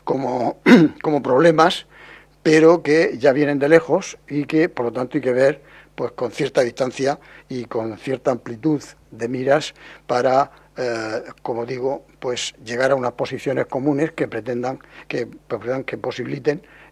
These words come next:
eh, pues, establecer esos, eh, eh, esos, esas líneas de defensa,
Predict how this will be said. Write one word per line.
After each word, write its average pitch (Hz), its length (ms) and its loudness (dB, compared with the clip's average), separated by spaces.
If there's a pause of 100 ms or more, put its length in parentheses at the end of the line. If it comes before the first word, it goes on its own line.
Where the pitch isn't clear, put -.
eh, 104 640 -4 (560)
pues, - 380 -4 (480)
establecer 123 680 -4
esos, 131 720 -6
eh, 139 320 -10
eh, - 420 -12
esos, 131 480 -6
esas 127 300 -2
líneas 156 540 2
de 123 200 -2
defensa, 131 680 -4